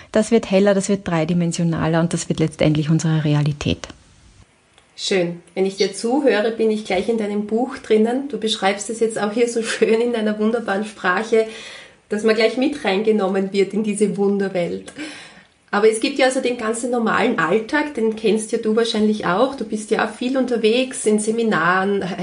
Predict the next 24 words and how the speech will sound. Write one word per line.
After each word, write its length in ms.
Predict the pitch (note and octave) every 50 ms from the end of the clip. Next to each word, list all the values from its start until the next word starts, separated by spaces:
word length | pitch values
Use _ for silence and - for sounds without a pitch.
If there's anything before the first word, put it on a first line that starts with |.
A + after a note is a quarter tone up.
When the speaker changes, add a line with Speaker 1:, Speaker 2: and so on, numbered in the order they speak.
| F3+ - -
Speaker 2:
bist 200 | A3 G#3+ - -
Schreibtrainerin, 920 | - - F3+ F3+ F3+ - - - - G3 F#3 F#3+ G3 F#3+ F#3+ G3+ F#3+ G3 F#3+
Schreibcoach, 960 | - - - F#3+ F#3+ G#3 G#3+ - - - A3 G#3 G3+ G#3+ A3 A3 A3 -
hast 160 | A#3+ A#3 - B3
eine 160 | B3 B3+ B3+
kleine 320 | - G#3+ G3+ G#3+ A3+ A3+
Tochter 400 | - G#3 G3 G3+ - - A3+ A3
zu 200 | A3 - G#3+ G#3
Hause. 380 | G3 F#3 F3+ F#3+ F#3+ G3+ G3 G3 G3 - - - - - - - -
Kennst 340 | - G#3 G#3+ C4+ C#4+ - -
du 60 | C4+
auch 200 | - G#3 B3+ D4+
so 140 | - D4+ C4
diese 300 | - A3+ G#3+ G#3+ A3 G#3+
Tretmühle 800 | - - F#3+ F#3 F3 G#3 A3 G#3+ A3+ G#3+ G3+ G#3+ G#3+ G#3 G#3+ G#3
des 180 | G#3 G3 -
Alltags, 720 | - - E3 E3 F3+ G3 G3 - - G3 F#3+ F#3 F#3 - -
so 200 | G3 F#3 F#3 F3
ein 60 | F3+
bisschen 200 | - - G3+ F#3+
so 100 | F#3+ G3
im 160 | F#3 F#3+ F#3+
Hamsterrad 840 | F#3+ F#3 G3+ A3 G#3+ - - A3 G#3 G#3 F#3+ F3+ F#3 F#3+ F#3+ - -
gefangen? 720 | - G3+ G#3 - A#3 A3+ A#3 A#3+ C4 B3+ - G#3 G#3+ G#3+ G#3+